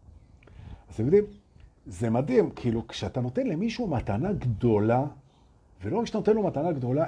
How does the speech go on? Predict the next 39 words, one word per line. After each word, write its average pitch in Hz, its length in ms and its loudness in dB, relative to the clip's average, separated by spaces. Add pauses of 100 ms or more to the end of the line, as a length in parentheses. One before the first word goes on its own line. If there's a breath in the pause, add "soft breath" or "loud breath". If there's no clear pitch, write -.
אלא 135 240 4
אין 220 400 2 (140)
אפשרות 139 1080 0 (960)
שהוא - 280 2
יוכל 135 220 6
להחזיר 113 400 2
לך. 80 220 -12 (840)
אז 143 140 4
אתה 151 140 2
מרגיש 135 280 2
את 151 60 -2
זה 117 80 -2
הכי - 140 -6
חזק. - 480 -8 (720 loud breath)
זאת 139 80 4
אומרת, 131 140 -4
אתה 160 100 0
אפילו 165 260 6
לא 180 80 6
חושד 147 640 2 (920 loud breath)
בזה 113 240 2
שנתת, 143 480 2
אולי 123 220 4
כדי 127 240 -2
שיצא 135 300 -2
לך 120 140 -4
איזה 107 180 -2
משהו, 127 360 -2 (160)
זה, 101 300 -4 (140)
אתה 127 120 -2
נותן 135 260 2
את 190 100 -2
זה, 208 80 0
אין 220 140 0
לו 220 80 4
סיכוי, 214 540 -2
אין 175 80 0
לו 185 180 2
איזה... 165 320 -6